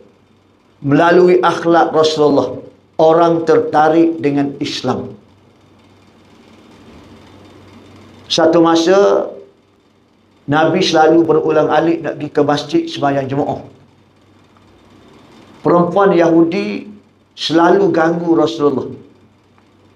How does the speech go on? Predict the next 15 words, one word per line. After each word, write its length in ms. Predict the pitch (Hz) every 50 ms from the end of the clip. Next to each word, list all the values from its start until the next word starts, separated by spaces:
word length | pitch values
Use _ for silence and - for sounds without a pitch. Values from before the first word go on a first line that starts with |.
| _ _ _ _ _ _ _ - _ - _ _ - - - - - -
Dia 180 | 135 143 147 151
ambil 160 | 147 156 -
sapoh, 640 | - - 143 143 - - 156 170 170 165 - - - - _ _ _ _ _ _ _ _ _ _ _ _ _ _ _ _ _ _ _ _ _ _ _ -
dia 240 | 123 139 156 160 165
ambil 240 | 180 196 196 190 -
buangan-buangan 840 | 147 165 170 170 170 180 175 170 160 151 160 165 170 170 175 170 165
sisa-sisa 760 | - - 170 170 - 185 185 - 185 185 - - 208 196 170 165
yang 240 | 165 170 170 165 165
busuk-busuk. 560 | 180 185 190 196 - 190 196 196 - - - - - - _ _ _ _ _ _ _ _ _ _ _ _ _ _ _ _ _ _ _ _ _ _ _ _ _ _ _ - - - 139
Dia 160 | 156 160 -
tabur 460 | 165 156 170 170 170 190 196 180 170
di 80 | 151 165
lorong 460 | 160 165 170 175 170 175 165 151 - -
perjalanan 640 | 156 147 - 156 151 156 151 151 151 151 147 139
Rasulullah. 560 | 131 139 131 - 143 120 113 101 95 98 -